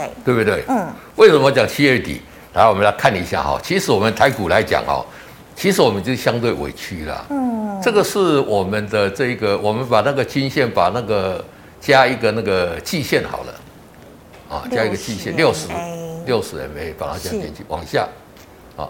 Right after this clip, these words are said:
Speaker 1: 来，对，对，对，好，按 Enter。这个季线是在哪里？
Speaker 2: 嗯。
Speaker 1: 一万五千五嘛。
Speaker 2: 对。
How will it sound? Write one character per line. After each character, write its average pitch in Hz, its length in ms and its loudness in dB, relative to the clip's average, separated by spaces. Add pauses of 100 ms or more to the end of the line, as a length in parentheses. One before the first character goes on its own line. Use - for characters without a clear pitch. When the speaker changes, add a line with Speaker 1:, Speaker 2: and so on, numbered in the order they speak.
Speaker 1:
来， 82 120 -8
对， 98 240 0
对， 90 160 -4
对， 78 180 -10
好， 78 260 -4 (280)
按 104 160 -8
Enter。 85 320 -12 (1800)
这 254 120 0
个 214 120 4
季 202 280 -2
线 165 200 0
是 135 200 -4
在 120 160 4
哪 82 180 -2
里？ 78 120 -8 (280)
Speaker 2:
嗯。 294 140 -6
Speaker 1:
一 110 80 -2
万 147 120 6
五 92 140 0
千 92 180 -4
五 62 200 -10
嘛。 - 120 -14 (220)
Speaker 2:
对。 - 140 -2